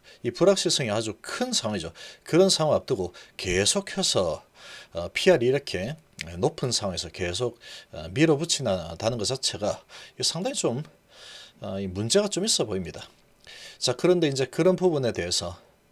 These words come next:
어, 보는 눈이 많죠. 이 보는 눈이 많다 보니까,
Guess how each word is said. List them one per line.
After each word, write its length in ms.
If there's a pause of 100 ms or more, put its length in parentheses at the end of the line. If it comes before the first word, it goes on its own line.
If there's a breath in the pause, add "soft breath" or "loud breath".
(340 loud breath)
어, 240
보는 300
눈이 180
많죠. 380 (1300 loud breath)
이 80
보는 340
눈이 200
많다 340
보니까, 520